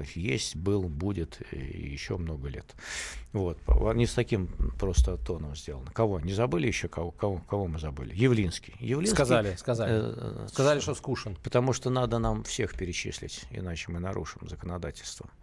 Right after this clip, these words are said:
Speaker 1: Так.
Speaker 2: Ну, Жириновского.
Speaker 1: А, Бабурин.
Speaker 2: Бабурин, да.
Speaker 1: Бабу-, вот, честно сказать, Бабурина не видел, а слышал по радио Бабурина, а, довольно, м, занудно.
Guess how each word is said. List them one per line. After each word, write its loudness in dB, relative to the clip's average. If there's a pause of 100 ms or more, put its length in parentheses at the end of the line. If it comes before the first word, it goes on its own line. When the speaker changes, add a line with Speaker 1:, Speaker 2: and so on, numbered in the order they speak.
(840)
Speaker 1:
Так. 0
Speaker 2:
Ну, 0
Жириновского. 6
Speaker 1:
А, 6
Бабурин. 4 (120)
Speaker 2:
Бабурин, 2
да. 0
Speaker 1:
Бабу-, 4
вот, -2
честно 2
сказать, 2
Бабурина 2
не 4
видел, 2 (280)
а 8 (100)
слышал 4
по 6
радио 4 (100)
Бабурина, 0 (480)
а, 4
довольно, 4 (220)
м, -4
занудно. 2